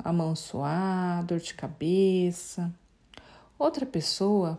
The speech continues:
pode ficar balançando a perna assim, né? Se você tá ouvindo esse áudio balançando a perna, pode ser que pra você isso seja um sintoma de ansiedade.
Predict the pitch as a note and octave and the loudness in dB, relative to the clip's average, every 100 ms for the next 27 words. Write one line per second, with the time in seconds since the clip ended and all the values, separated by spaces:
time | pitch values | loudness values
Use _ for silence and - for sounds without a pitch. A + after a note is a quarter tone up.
0 | - A3 A3 - A3 G#3+ G#3 G#3+ A3 - | 0 2 2 -2 -4 -2 2 2 2 0
1 | G#3 A3+ - F3 F3 E3+ D#3+ - F3 F3 | 0 0 -2 0 0 0 -4 -4 -4 -2
2 | G3+ - _ - - - - - - E3 | -4 -8 _ -20 -20 -20 -20 -12 -8 -4
3 | F3+ F3+ E3+ F3 E3 - E3 D#3 D3+ D3+ | 0 2 4 4 2 0 0 2 0 0
4 | D3+ D3 D#3 D3 - F#3 G#3 F3+ D3+ D3 | -2 -2 -4 -6 -2 2 2 2 -2 -6
5 | - _ _ _ - C4 A3+ - D#3 - | -14 _ _ _ -2 0 0 -2 -4 -4
6 | - F3 F#3+ C#4 - G3+ A#3+ - - - | 0 0 0 -2 0 2 0 -2 -16 -20
7 | - G#3 G#3 A#3+ - G#3 G3+ G3 F#3+ - | -2 0 0 -4 0 2 2 0 -2 -4
8 | D4+ - G#3 G#3 G#3 G#3+ A3 - - - | -6 -2 0 2 2 0 -6 -18 -16 -8
9 | F3 G#3+ C4+ A#3 A3+ A3+ F#3 C#3+ C#3+ - | -2 0 0 0 0 -2 -2 -4 -8 -12